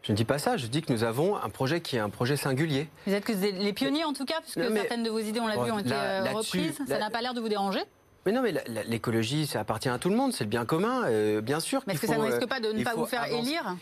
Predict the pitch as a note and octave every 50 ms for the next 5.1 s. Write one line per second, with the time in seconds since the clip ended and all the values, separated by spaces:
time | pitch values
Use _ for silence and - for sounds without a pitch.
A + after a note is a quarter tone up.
0 | - - A3 F#3 A3 G#3+ - A#3+ G#3 A#3+ A#3 - A#3+ A#3 A3+ A#3 A#3 - C4 C#4+
1 | E3 D3 - - C#3+ - - C3 B2 - - - - - - - B2+ C3+ - -
2 | E3 D#3 - - D3 C3+ C3+ C3+ C#3+ C3 C3 C3+ D3+ D#3+ D#3+ C#3 B2 A#2+ A#2+ A#2
3 | C3 B2+ B2+ A2 - C3 B2 A#2+ A#2 A#2+ B2+ C3+ D3+ D3+ - - A#2+ A2+ G#2+ A#2
4 | A#2 A2+ B2+ C3 B2+ B2+ A#2 - - C#3 - - C#3+ C3 B2 - - A#2+ A#2 A#2
5 | - -